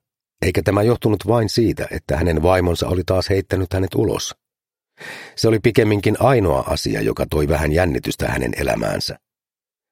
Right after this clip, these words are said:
Syy ulosheitolle ei ollut yhtä jännittävä.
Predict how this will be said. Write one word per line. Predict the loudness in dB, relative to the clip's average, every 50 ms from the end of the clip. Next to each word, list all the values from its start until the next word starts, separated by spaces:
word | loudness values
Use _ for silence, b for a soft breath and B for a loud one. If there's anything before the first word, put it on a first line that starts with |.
| _ _ _ _ _ -4
Syy | 0 0 2 2
ulosheitolle | 2 2 2 2 2 2 2 0 0 2 0 0 0 0
ei | 2 0 2 2 2
ollut | 0 0 0 -2 0 -2
yhtä | -2 -2 -2 -2 0
jännittävä. | 0 2 0 0 -4 -6 -8 _ -10 -8 -8